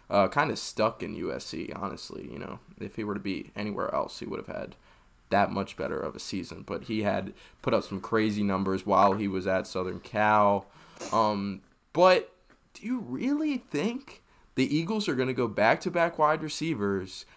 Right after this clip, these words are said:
after they have so many holes on the defense? And I know they've got three first-round picks, and I know you've got them taking two defensive players with the other two picks that they have, but why not three, man? I mean,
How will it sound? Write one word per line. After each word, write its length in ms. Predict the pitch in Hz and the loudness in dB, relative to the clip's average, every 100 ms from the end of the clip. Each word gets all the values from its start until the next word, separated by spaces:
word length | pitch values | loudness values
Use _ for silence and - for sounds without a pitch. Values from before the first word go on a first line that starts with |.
| - | 0
after 260 | 117 123 | 2 2
they 140 | 135 123 | 0 2
have 200 | 113 101 | 2 0
so 500 | - - 131 175 190 | -6 -2 2 2 0
many 320 | 170 151 156 | 0 -2 -2
holes 440 | 131 120 113 104 | 0 2 2 0
on 160 | 98 104 | 0 -2
the 80 | 98 | -2
defense? 460 | 107 110 95 98 | -2 -4 -4 -6
And 120 | 98 123 | -2 2
I 100 | 123 | 4
know 380 | 147 170 175 175 - _ _ - | 6 6 4 -2 -20 _ _ -12
they've 220 | 104 107 | -4 0
got 180 | 104 101 | 2 2
three 180 | 120 127 | 2 0
first-round 500 | 135 135 139 123 123 | 2 0 0 -2 0
picks, 440 | 123 123 - - - | 0 0 -2 -14 -10
and 160 | 95 | -4
I 60 | 95 | 0
know 160 | 101 113 | 4 4
you've 200 | 113 101 | 2 2
got 240 | 104 101 | 4 4
them 200 | 101 98 | 2 0
taking 360 | 113 107 104 101 | 2 0 0 -4
two 220 | - 110 | -2 -2
defensive 480 | 101 101 98 98 98 | 0 0 -2 -4 -2
players 520 | 101 95 95 92 - - | 0 2 0 -4 -10 -14
with 280 | 104 101 101 | -6 -2 0
the 140 | 107 | 2
other 200 | 98 101 | 2 2
two 180 | 98 107 | 0 -2
picks 280 | 98 101 - | -2 -2 -2
that 100 | 95 | -4
they 100 | 92 | -4
have, 540 | - 104 107 123 135 - - - - | -2 4 6 6 2 -14 -20 -18 2
but 340 | 117 110 92 - _ _ _ _ | 6 6 4 -4 _ _ _ _
why 200 | 104 135 | 2 2
not 320 | 214 214 - | 4 2 2
three, 280 | 123 147 190 | -2 0 0
man? 360 | 95 92 107 117 | 0 -2 -2 -2
I 60 | |
mean, 440 | 117 117 110 104 | 0 0 0 -2